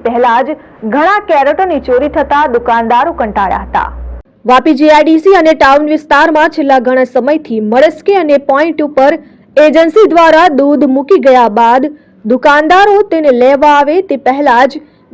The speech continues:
ઘણા કેરેટોની ચોરી થતા દુકાનદારો કંટાળ્યા હતા. ગુંજન સ્થિત હરિયા હોસ્પિટલ રોડ પર આવેલ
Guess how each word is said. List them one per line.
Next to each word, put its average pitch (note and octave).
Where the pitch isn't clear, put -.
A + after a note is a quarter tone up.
ઘણા F#4
કેરેટોની E4
ચોરી C4+
થતા C4+
દુકાનદારો B3
કંટાળ્યા G#3
હતા. G#3
ગુંજન E4
સ્થિત F#4+
હરિયા D#4
હોસ્પિટલ C#4+
રોડ C#4
પર B3+
આવેલ A#3+